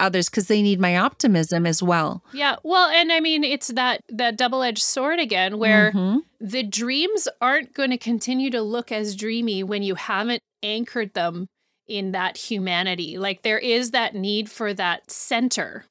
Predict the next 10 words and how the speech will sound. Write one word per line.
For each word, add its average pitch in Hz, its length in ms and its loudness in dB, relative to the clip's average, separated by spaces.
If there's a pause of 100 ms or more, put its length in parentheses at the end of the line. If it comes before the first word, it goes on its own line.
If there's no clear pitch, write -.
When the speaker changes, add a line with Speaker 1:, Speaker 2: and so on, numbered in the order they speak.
(140)
Speaker 1:
Mm-hmm. 170 460 -2
Speaker 2:
in 226 160 0
order 233 300 0
for 240 160 -4
those 208 260 0
dreams 208 520 -2
to 190 540 -2 (300)
grow 202 380 -2
even 185 260 -4
bigger. - 440 -10